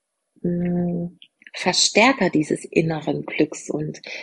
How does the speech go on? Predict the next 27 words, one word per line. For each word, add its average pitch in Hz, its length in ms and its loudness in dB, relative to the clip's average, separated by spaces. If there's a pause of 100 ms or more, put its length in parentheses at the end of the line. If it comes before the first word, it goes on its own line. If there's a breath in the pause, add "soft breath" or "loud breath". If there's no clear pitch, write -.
(120)
ich - 140 -4
möchte 185 280 2
ein 156 140 0
paar 170 220 0
mit 175 180 2
dir - 160 0
teilen, 180 440 2
weil 165 240 0
ich - 380 8 (280 loud breath)
für 185 120 6
mich 165 220 4
die - 80 8
Erfahrung 185 560 4
gemacht 156 500 2
habe, 160 200 4
jetzt - 140 0
auf 170 140 -4
meinem 160 240 0
Yoga-Weg, 165 760 4
auf - 120 -6
dem 160 240 -4
Weg 165 180 2
als - 180 -2
Yogalehrerin, 160 840 2
dass - 220 -8
genau 165 460 0
das 165 360 -2